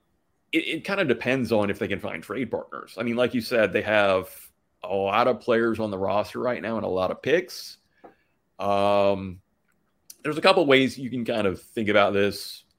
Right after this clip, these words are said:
Uh, you know, you can trade some of those picks. Uh, I think next year, you know, th-, there are some solid players next year. So, you know, you might wanna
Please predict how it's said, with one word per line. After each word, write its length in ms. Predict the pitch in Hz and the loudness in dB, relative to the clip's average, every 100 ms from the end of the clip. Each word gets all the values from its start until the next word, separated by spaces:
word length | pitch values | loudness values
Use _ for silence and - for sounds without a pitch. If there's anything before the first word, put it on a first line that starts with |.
| - | -6
Uh, 680 | 92 92 92 92 90 90 90 - | -2 0 2 2 0 0 -4 -10
you 100 | 113 | -6
know, 380 | 101 90 87 90 | 0 0 0 -4
you 200 | 82 110 | -4 -4
can 300 | 120 104 95 | -2 -4 -6
trade 340 | - 123 147 147 | -6 0 0 0
some 140 | 110 | -4
of 40 | |
those 140 | 92 90 | -4 -4
picks. 480 | 98 98 - - - _ _ 92 | -4 -4 -6 -18 -20 _ _ -6
Uh, 380 | 92 92 92 | -2 0 0
I 120 | 87 - | -2 -4
think 300 | 120 107 92 | -4 -6 -2
next 480 | 104 104 101 - | 0 2 0 -4
year, 480 | 117 104 101 98 95 _ _ _ _ _ _ _ _ | 0 2 2 0 -2 _ _ _ _ _ _ _ _
you 140 | 113 | -6
know, 240 | 92 87 90 | -2 -2 -2
th-, 140 | 82 | -4
there 220 | 98 98 101 | 0 0 0
are 60 | |
some 480 | - 104 95 98 101 _ _ | -4 -8 -8 -10 -14 _ _
solid 340 | - 95 92 107 | -8 -4 -4 -2
players 360 | 123 90 87 | -2 -2 -4
next 260 | - - - | -12 -18 -14
year. 240 | 90 90 | -12 -12
So, 500 | 110 95 87 87 92 | -8 -4 -2 -2 -6
you 160 | 80 98 | -8 -10
know, 100 | 92 | -8
you 160 | 90 92 | -8 -4
might 240 | 95 - | -4 -4
wanna 520 | 98 98 92 90 92 | -4 -2 -2 -2 -4